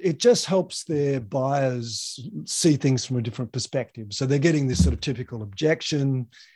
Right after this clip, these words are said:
you know, "We don't really have to, we don't see the need," you know, and you go, "Well, yeah, you could take that, you could take that view, but on September eleventh, Rick Rescorla," and then you,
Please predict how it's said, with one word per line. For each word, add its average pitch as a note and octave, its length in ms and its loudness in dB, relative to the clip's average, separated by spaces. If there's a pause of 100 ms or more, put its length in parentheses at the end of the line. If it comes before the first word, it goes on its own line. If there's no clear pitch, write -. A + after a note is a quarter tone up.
(140)
you C#3 180 4
know, A2+ 360 0
"We B2 120 -2
don't B2 160 -2
really A#2 220 -6
have A#2 240 -6
to, B2 120 -2
we A#2+ 80 2
don't A#2+ 240 -2
see - 320 -2
the A#2+ 140 0
need," C#3 580 0
you B2+ 80 -10
know, A#2+ 260 -6
and F3 80 -4
you E3 80 -6
go, G#3+ 60 -6
"Well, A#3 420 -4
yeah, E3+ 120 2
you C3 160 0
could C#3 180 -10
take E3 280 0
that, C#3 220 2 (120)
you C#3 100 -2
could - 160 -6
take D3+ 300 -4
that - 260 -4
view, B2+ 400 0 (720)
but C#3+ 240 2
on C3 100 -2
September D3 460 -2
eleventh, C#3 460 0
Rick C#3+ 160 -6
Rescorla," C#3 520 -4
and B2+ 80 -4
then B2 140 -4
you, A#2 180 -6